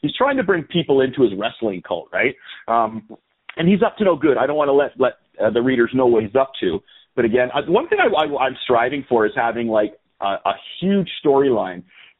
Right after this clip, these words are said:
um, and having cliffhangers all the time. So you gotta read. You know, you got, I always loved that book, uh, classic X-Men books is, uh, when John Byrne and Claremont did their run. Every ep-, every issue was, like, a cliffhanger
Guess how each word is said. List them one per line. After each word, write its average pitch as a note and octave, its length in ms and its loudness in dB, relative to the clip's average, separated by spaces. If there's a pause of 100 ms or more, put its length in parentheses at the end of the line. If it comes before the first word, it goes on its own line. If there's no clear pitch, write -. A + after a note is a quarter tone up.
um, G#2+ 400 0
and A2+ 120 -2
having A#2+ 280 -4
cliffhangers A#2 580 -2
all G#2 160 2
the G2+ 80 0
time. F#2+ 340 -4
So D#3+ 60 -2
you F3+ 120 0
gotta C#4 220 2
read. A2 320 0
You - 60 -16
know, F#2+ 80 -4
you A#2+ 100 -2
got, - 120 -10
I B2 140 -2
always G#3 180 -4
loved A2 220 0
that G2 180 0
book, G2+ 200 -4
uh, F#2 240 -2
classic G#2+ 340 -2
X-Men G2 380 -4
books F#2+ 240 -6 (500)
is, G2+ 260 -2
uh, G2 180 0
when G2 160 -4
John G#2 260 2
Byrne G#2+ 400 0
and F2+ 160 -8
Claremont G#2 440 -6
did G2 100 -4
their F2 140 -4
run. F2+ 240 -10 (100)
Every B2 420 2
ep-, G#2+ 220 -4 (160)
every A#2+ 300 0
issue B2+ 260 -2
was, G#2+ 160 0
like, G2 180 -2 (160)
a - 60 -6
cliffhanger G#2+ 600 -2